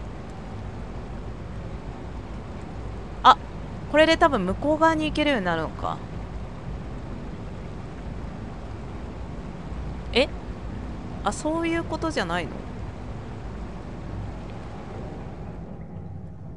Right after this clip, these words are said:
の？泳いでいく？もしかして。これを、泳いでいくとか？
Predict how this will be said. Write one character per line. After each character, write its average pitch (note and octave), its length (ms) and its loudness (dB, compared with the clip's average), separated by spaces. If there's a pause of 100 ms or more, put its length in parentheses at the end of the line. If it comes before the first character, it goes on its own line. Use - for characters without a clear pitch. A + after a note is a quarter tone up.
(400)
の？ A#3 140 6
泳 G#4 220 8
い F4+ 40 6
で G#3+ 120 8
い G3 80 4
く？ G3 140 2
も F#3 120 2
し - 80 -2
か E3 120 4
し - 60 -4
て。 C#3 220 0 (280)
こ B3+ 120 -6
れ C#4+ 200 4
を、 D#4 380 0 (2500)
泳 D4 300 0
い A#3 60 0
で E3 100 2
い E3 80 -2
く - 100 -8
と - 80 -6
か？ - 220 -4